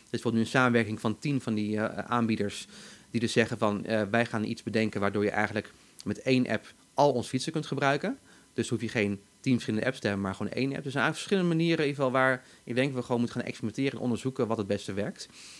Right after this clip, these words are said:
Eh, maar het gewoon vrijgeven aan de markt, jongens, eh, eh, pleur je fietsen maar neer. Zeker, want een fiets natuurlijk eigenlijk relatief niks kost. En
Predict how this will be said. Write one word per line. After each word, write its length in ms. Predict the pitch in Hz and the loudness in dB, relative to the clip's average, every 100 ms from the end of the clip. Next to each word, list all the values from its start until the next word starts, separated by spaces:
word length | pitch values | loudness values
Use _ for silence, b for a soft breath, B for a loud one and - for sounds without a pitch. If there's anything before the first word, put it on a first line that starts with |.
| B B | B B
Eh, 320 | 95 98 98 | -4 0 2
maar 240 | 98 104 101 | 2 4 2
het 120 | 104 | 2
gewoon 340 | - 101 101 | 2 2 2
vrijgeven 600 | 98 - 101 101 104 98 | -4 0 0 2 0 0
aan 60 | 98 | -2
de 60 | 101 | 0
markt, 260 | 104 101 | 0 -2
jongens, 280 | - 101 98 | -4 -6 -2
eh, 280 | 98 101 - | -4 -2 -4
eh, 60 | 143 95 - | -6 -8 -8
pleur 120 | 117 | -2
je 80 | 104 | -2
fietsen 240 | 98 107 95 | -2 -4 -4
maar 80 | |
neer. 260 | 95 104 190 B B B B | -2 -2 -4 B B B B
Zeker, 380 | - 117 117 104 | 2 2 4 0
want 140 | 98 | -2
een 60 | - | -2
fiets 200 | 113 - | -4 -2
natuurlijk 280 | - 101 | -4 -4
eigenlijk 220 | - 104 101 | -2 -2 -2
relatief 180 | 101 | -4
niks 160 | 101 95 | -4 -4
kost. 300 | - 101 - | -4 -4 -4
En 300 | - 107 98 | -4 -4 -4